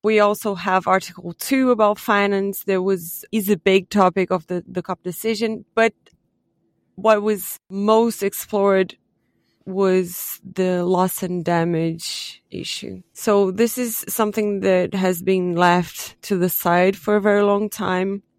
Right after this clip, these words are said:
Getting back a little to Effie's point, like, that, that when we go to the cop,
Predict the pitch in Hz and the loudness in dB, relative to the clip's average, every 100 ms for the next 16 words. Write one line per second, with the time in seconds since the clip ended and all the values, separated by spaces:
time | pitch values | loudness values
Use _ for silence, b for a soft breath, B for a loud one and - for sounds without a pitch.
0 | - 208 226 202 - - - 170 190 190 | 4 4 4 0 -6 -18 -4 4 6 6
1 | 226 190 185 - 185 180 - - 185 180 | 4 2 2 0 -2 -4 -6 0 2 4
2 | - 190 190 175 - 185 185 185 185 - | 2 0 -2 -6 -6 -2 0 0 -6 -12
3 | _ _ _ 190 180 180 - 185 180 190 | _ _ _ -2 -2 -4 -6 -6 -2 -2
4 | 170 185 190 190 170 190 180 190 - 185 | 0 0 2 2 2 0 0 -4 -2 0
5 | 180 | 0